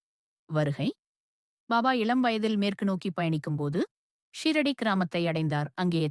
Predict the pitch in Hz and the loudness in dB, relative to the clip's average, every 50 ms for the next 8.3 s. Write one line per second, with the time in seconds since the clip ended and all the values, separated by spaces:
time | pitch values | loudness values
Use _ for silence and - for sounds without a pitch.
0 | - 143 147 147 147 139 143 - - - _ _ _ _ _ _ _ _ _ _ | -2 -4 -4 -2 -2 -2 -4 -4 -6 -10 _ _ _ _ _ _ _ _ _ _
1 | _ _ _ _ _ _ _ _ _ _ _ _ _ _ _ _ _ - 170 151 | _ _ _ _ _ _ _ _ _ _ _ _ _ _ _ _ _ -4 -4 -4
2 | 135 - _ _ _ _ _ _ - - - - 190 175 151 127 135 - _ _ | -4 -10 _ _ _ _ _ _ -14 -8 -2 2 2 2 2 0 -2 -10 _ _
3 | _ _ _ 226 196 185 165 160 277 269 - 208 202 214 220 - 254 233 - 226 | _ _ _ 0 2 2 2 2 0 2 2 2 2 2 0 -2 -2 -2 -2 0
4 | 208 185 160 151 - - 151 147 147 147 143 143 139 143 139 139 139 139 135 135 | 0 0 -2 -2 -2 -2 -2 0 0 0 0 0 -2 -2 -2 -2 -2 -2 -2 -2
5 | 156 254 539 - _ _ _ _ _ _ _ _ _ _ _ _ _ _ _ - | -2 -2 -4 -4 _ _ _ _ _ _ _ _ _ _ _ _ _ _ _ 2
6 | 240 240 240 277 285 269 247 226 214 208 208 226 - 190 196 202 208 208 214 214 | 2 4 4 4 4 4 2 2 2 0 -2 -2 0 0 2 2 2 2 2 2
7 | 208 196 175 180 185 180 180 180 170 165 160 156 160 165 165 - 156 139 131 - | 2 2 2 2 2 2 2 2 0 2 2 2 0 0 0 -2 -4 -4 -4 -4
8 | 135 139 135 135 135 - | -4 -4 -4 -4 -6 -8